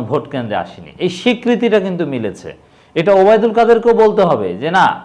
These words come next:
বিএনপি ভোট বর্জন করেছে আর বিএনপি সে তো জামাত আছেই, বিএনপির কথা বললেই হলো, জামাতের নাম উল্লেখ না করলেও সমস্যা নেই। আর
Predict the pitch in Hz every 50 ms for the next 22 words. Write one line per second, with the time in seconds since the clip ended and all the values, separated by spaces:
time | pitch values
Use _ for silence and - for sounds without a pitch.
0 | - - _ _ _ _ _ _ _ _ _ - 117 156 196 214 214 202 - 233
1 | 226 202 208 220 208 180 170 185 190 180 185 208 208 202 208 208 214 208 - 214
2 | 185 165 175 170 175 175 170 - 175 160 170 156 147 143 131 135 123 120 110 98
3 | 90 104 98 78 71 82 - _ 113 113 127 135 131 131 139 135 143 135 139 123
4 | 110 107 101 98 98 92 92 76 69 67 - _ _ _ _ _ _ - 110 127
5 | 127 131 120 127 127 123 123 123 120 120 120 117 117 113 113 123 113 110 117 120
6 | 113 107 95 - 104 92 87 85 - 87 78 73 69 - _ _ _ _ _ _
7 | _ _ _ _ _ _ _ - - 101 101 104